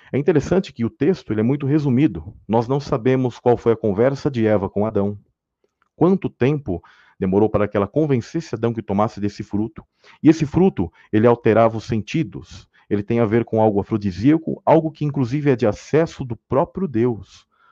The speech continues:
Porque ele diz claramente em um determinado momento, "Agora o homem é como um de nós."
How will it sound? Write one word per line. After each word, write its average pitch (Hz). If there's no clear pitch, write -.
Porque 98
ele 123
diz 117
claramente 143
em 120
um 110
determinado 107
momento, 101
"Agora 101
o 98
homem 104
é 98
como 101
um 139
de 107
nós." 90